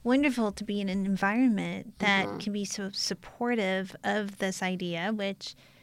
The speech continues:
Speaker 1: you know, I think is a win-win for everybody. What do you think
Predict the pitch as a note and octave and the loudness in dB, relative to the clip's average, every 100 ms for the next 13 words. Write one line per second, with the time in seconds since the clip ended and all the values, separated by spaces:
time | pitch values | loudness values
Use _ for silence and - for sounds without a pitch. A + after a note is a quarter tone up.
0 | _ - F#3 F3 F#3 G3 F#3 F#3 F#3 F3 | _ -8 -4 -2 -4 -4 -4 -6 -6 -4
1 | F#3 F#3 F#3 F#3 - - G#3+ A#3 G3+ F#3 | -4 -2 -2 -4 -8 -8 -6 -6 -6 -6
2 | F#3 F#3+ G3 - - - - _ _ _ | -6 -6 -8 -16 -20 -20 -20 _ _ _
3 | - C#4+ C#4+ D#4+ D#4 D4 C#4+ C4+ C4+ C4 | -2 0 0 -2 -2 -2 0 2 2 -2
4 | - | -10